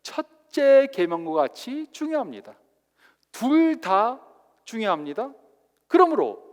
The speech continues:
하나님을 사랑하는 것과 다른 사람들을 사랑하는 것은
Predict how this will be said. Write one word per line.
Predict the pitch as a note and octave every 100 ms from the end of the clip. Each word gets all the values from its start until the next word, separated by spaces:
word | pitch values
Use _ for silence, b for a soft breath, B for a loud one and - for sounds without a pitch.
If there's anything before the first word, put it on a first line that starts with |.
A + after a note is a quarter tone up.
| b b b b
하나님을 | - B3+ C4 C4 C4 C4+ C4+
사랑하는 | B3 - A#3 G#3+ G#3
것과 | E3+ - B3+ A#3 B2 G2+ - b b b -
다른 | C#3 F3+ A#3 A#3
사람들을 | G3+ G#3+ G#3+ G3+ G#3 G#3
사랑하는 | - - G3 F#3 E3 D#3
것은 | C#3+ B3 D4 E4